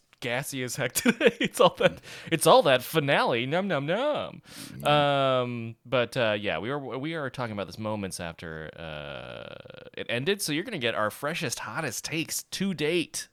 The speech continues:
Speaker 1: uh, from, uh, an Ahsoka perspective, of course.
Speaker 2: Yeah, it's gonna be the hottest of takes,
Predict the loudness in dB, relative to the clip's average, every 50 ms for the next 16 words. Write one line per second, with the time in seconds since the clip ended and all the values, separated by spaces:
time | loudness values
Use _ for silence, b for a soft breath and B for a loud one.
0 | -14 -12 -10 -10 -10 -10 -10 -12 -14 -16 -20 B B B B B 0 2 2 2
1 | 2 -2 -6 -6 -6 -2 -2 -2 -2 -2 -4 -6 -6 -6 -6 -4 -4 -6 -6 -8
2 | -10 -14 -14 -12 -8 -8 -8 -8 -8 -12 -16 -16 -14 -12 -12 -12 -10 -12 -14 -14
3 | -16 -16 _ _ _ _ _ _ _ _ _ _ _ _ _ _ _ _ _ _
4 | _ _ _ _ _ _ _ _ _ -6 -6 -6 -6 -8 -10 -8 -8 -6 -6 -4
5 | -4 -4 -4 -4 -6 -6 -6 -6 -6 -4 -4 -4 -4 -4 -6 -8 -8 -10 -12 -12
6 | -10 -10 -10 -10 -10 -12 -14 -16 -16